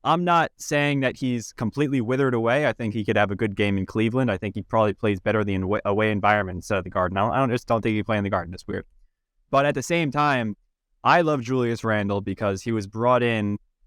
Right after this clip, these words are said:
with no expectations. Stephen A. Smith was handed his jersey from Max Kellerman, threw it on the ground, right? This is supposed to be a, a trash team. That was a trash move. N-, under the old regime, too. This was not like a Thibodeau, Leon Rose move. This was just, like,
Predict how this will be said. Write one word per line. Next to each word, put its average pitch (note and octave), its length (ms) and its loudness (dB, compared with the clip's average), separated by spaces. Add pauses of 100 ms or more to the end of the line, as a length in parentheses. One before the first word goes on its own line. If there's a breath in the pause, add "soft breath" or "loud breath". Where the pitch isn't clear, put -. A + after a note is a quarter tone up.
(120)
with G#2 120 -2
no B2 260 2
expectations. G#2 720 -2
Stephen G#2+ 360 -2
A. G2+ 60 0
Smith G2+ 260 -6
was G2+ 120 -10
handed G#2+ 220 0
his G#2 100 -6
jersey G#2 260 0
from G#2 140 -4
Max G#2 180 0
Kellerman, G2 380 0 (200)
threw G#2 160 0
it G2+ 60 0
on G#2 100 2
the G#2+ 60 0
ground, G2 380 -2
right? G#2 180 0
This G2 120 -6
is - 20 -10
supposed G#2+ 240 -2
to G2 80 -6
be G2 100 0
a, F#2+ 160 -2 (200)
a G2+ 60 0
trash A#2+ 420 2
team. A2+ 340 0
That G#2 160 0
was G2+ 100 -4
a F#2 60 -6
trash B2+ 360 -2
move. A#2 300 -2 (580)
N-, C3+ 160 -6
under G#3+ 280 2
the E3 120 0
old G3 300 0
regime, C3+ 540 0
too. D#3+ 320 0
This C3+ 120 -4
was D3+ 200 0
not F3 360 2
like C#3+ 220 0
a A#2+ 100 0
Thibodeau, C#3 680 0
Leon C#3 320 2
Rose B2+ 320 0
move. A2+ 340 0
This A2 160 -4
was B2 140 -2
just, A#2+ 260 -2
like, A2 240 0